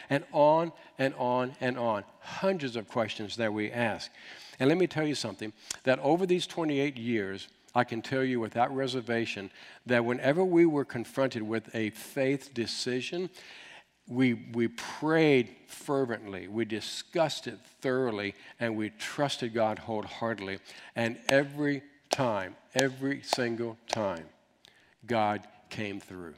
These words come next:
And God provided every single time.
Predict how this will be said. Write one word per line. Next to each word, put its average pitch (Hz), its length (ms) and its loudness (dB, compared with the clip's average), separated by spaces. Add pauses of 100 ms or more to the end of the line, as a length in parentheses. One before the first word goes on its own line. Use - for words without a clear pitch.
(1000)
And 110 140 -4
God 101 200 -4
provided 117 420 -4 (580)
every 131 520 2 (300)
single 107 600 -6 (380)
time. 90 340 -8